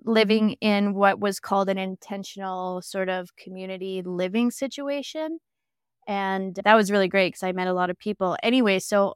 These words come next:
I started making salves for myself or tinctures or whatever, just to formulate things, trial and error. And then I would give them away to these people and be like, "Hey, try this. Let me know how it goes."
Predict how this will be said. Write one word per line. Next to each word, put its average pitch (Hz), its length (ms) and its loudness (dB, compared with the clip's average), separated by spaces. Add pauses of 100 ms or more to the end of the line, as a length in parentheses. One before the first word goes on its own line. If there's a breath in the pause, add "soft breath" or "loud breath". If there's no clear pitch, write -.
(120)
I 220 100 0
started 277 540 2
making 220 800 2 (320)
salves 190 440 -2
for 196 160 -10
myself 185 760 -4
or 190 200 -6
tinctures 185 840 -6
or 180 440 -4 (460)
whatever, 190 500 2
just 208 400 0
to 190 280 0
formulate 196 680 -2
things, 190 340 -6
trial 190 420 -2
and 185 120 -4
error. 185 460 -8
And 190 240 -12
then 180 320 -16 (420)
I 202 120 4
would 190 180 2
give 208 180 2
them 202 160 0
away 220 360 4
to 254 180 -2
these 190 220 -4
people 190 380 -10
and 185 100 -8
be 185 80 -6
like, 190 180 -2
"Hey, 302 180 4
try 247 280 2
this. 190 240 -6
Let 208 120 -6
me 202 80 -10
know 196 160 -8
how 190 200 -8
it 220 120 -10
goes." 196 440 -10